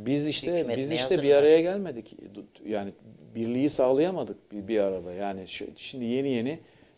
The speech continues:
Speaker 1: e, en son işte biliyorsunuz Türk Devletleri Teşkilatı kuruldu. O büyük bir şeydir. Daha doğrusu şöyle.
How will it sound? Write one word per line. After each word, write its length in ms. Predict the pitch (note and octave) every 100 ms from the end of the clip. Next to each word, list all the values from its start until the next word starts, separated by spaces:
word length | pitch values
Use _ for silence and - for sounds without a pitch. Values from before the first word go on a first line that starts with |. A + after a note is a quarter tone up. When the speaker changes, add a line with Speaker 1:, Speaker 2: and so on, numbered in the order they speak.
| -
Speaker 1:
e, 600 | A2 G#2+ G#2 G#2 G#2 G2 - - - - - -
en 160 | B2+ B2+
son 340 | - B2 A#2 F#2+
işte 240 | D#2 - A2+
biliyorsunuz 420 | A#2 A2+ A2 G2+
Türk 180 | - -
Devletleri 460 | A2 G#2+ G#2 A2 G#2+
Teşkilatı 540 | G#2+ - A2 G#2 -
kuruldu. 360 | A2 G2 F#2+ A#2
O 100 | G2+
büyük 260 | G#2 -
bir 40 | -
şeydir. 320 | G2 G2+ A2+
Daha 200 | D3+ F#3
doğrusu 260 | F#3+ -
şöyle. 380 | D3+ F#3 D#3+ F3